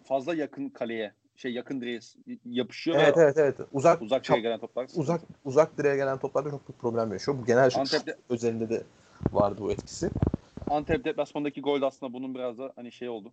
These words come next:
Speaker 2: Tabii, tabii. Kays-, Ka-, geçen sezon Kayseri maçı işte ya. Hasüs İzzet
Speaker 1: Aynen
Speaker 2: İnaf
Speaker 1: öyle.
Speaker 2: çekti ya.
Speaker 1: Aynen, aynen.
Speaker 2: İşte, e, ondan dolayı ama yan toplar hakikaten çok elit düzeyde. Hani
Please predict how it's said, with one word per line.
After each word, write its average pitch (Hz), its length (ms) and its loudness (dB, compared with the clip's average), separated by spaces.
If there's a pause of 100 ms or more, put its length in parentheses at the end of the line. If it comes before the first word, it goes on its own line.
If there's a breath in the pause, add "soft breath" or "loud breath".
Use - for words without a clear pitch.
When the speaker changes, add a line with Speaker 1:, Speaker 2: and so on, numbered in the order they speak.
(120)
Speaker 2:
Tabii, 143 140 2
tabii. 175 120 4
Kays-, 151 360 4
Ka-, - 200 -4
geçen 139 220 6
sezon 123 240 0 (140)
Kayseri 143 280 4
maçı 92 200 -8
işte 104 180 -4
ya. 110 140 2
Hasüs 131 440 -2
İzzet 127 180 2
Speaker 1:
Aynen 117 120 4
Speaker 2:
İnaf 139 140 4
Speaker 1:
öyle. 98 100 -8
Speaker 2:
çekti - 240 -16
ya. 151 100 -8 (640)
Speaker 1:
Aynen, 113 280 -10
aynen. 110 200 -12 (240)
Speaker 2:
İşte, 175 400 0 (140)
e, 120 60 6 (1600)
ondan 175 380 6
dolayı 175 300 4
ama 160 160 2
yan 131 200 4
toplar 165 360 0
hakikaten 110 340 -2
çok - 280 -4
elit 107 280 -2
düzeyde. 95 420 -2
Hani 95 260 -4